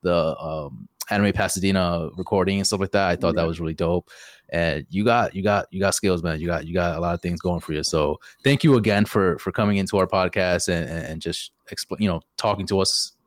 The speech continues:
Speaker 1: tech stuff and, and talking to us about, like, what you do and what your lifestyle is. Um,
Speaker 2: Mm-hmm.
Speaker 1: guys, if you guys wanna support him and you guys wanna follow him,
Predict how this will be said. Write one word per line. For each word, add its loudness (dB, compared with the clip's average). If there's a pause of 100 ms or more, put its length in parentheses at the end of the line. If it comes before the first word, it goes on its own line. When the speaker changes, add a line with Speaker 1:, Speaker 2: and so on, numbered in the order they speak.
(120)
Speaker 1:
tech -2
stuff 0
and, 0
and -6
talking -2
to -2
us -4
about, -2
like, -12
what -2
you 0
do 0
and -6
what -6
your 0
lifestyle 0
is. -2 (420)
Um, 0
Speaker 2:
Mm-hmm. -4 (140)
Speaker 1:
guys, 2 (540)
if 0
you 4
guys 4
wanna 4
support 2
him 4
and 0
you 0
guys 2
wanna 2
follow 4
him, 2